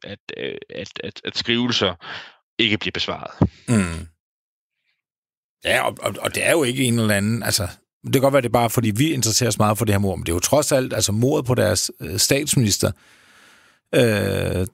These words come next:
Speaker 2: at, at det er det, der henvendelsen drejer sig om. Det er jo ikke en eller anden embedsmand i et eller andet, øh, socialforvaltning eller trafik, øh, udvalg, eller hvad fanden det kan være, der kommer med en eller anden, man lige glemmer at svare.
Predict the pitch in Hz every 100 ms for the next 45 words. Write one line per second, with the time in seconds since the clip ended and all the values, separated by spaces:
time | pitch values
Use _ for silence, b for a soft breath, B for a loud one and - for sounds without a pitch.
0 | - 139 - 208 214 - _ - 139 -
1 | 156 - 104 107 127 165 135 98 113 113
2 | - 107 90 95 98 92 - _ _ -
3 | 107 151 135 135 120 110 120 123 B B
4 | B B 123 123 127 123 113 107 104 101
5 | 98 104 101 95 90 85 - 104 117 104
6 | 107 104 98 101 95 92 - 95 - 110
7 | - - - 104 95 90 92 95 98 104
8 | 101 98 98 98 113 110 110 98 95 95
9 | - 101 101 98 95 98 98 104 113 101
10 | 104 104 98 98 98